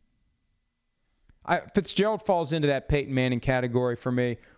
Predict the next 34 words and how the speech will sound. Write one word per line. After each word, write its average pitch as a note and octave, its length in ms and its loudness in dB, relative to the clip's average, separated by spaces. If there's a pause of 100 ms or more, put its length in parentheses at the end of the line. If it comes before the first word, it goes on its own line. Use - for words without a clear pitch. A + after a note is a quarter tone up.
(140)
where C3 340 0
whatever D3 560 -2
he C3+ 160 -2
chooses A#2+ 460 -2
to - 120 -10
do, A#2 440 0 (240)
he's B2+ 280 -2
going A#2+ 300 2
to A2 100 0
be A2+ 380 0 (160)
highly B2 440 -2
successful, A2 600 -4
and A#2+ 80 0
he C3 140 0
can C3 180 -2
choose A#2+ 460 -2 (280)
anything C#3 520 0
he A2 160 -2
wants. G#2 500 -2
And C#3 160 0
whatever C3 480 0
it B2+ 60 -2
is, B2 280 -2 (200)
he D3 200 0
will C3 200 -2
be A#2+ 160 -2
great A2 280 -2
at E2+ 220 0
it. - 80 -12 (800)
Just C#3 200 0
like C3 180 -2
Peyton A2 240 0
Manning, F#2+ 320 -2 (180)
who B2 300 0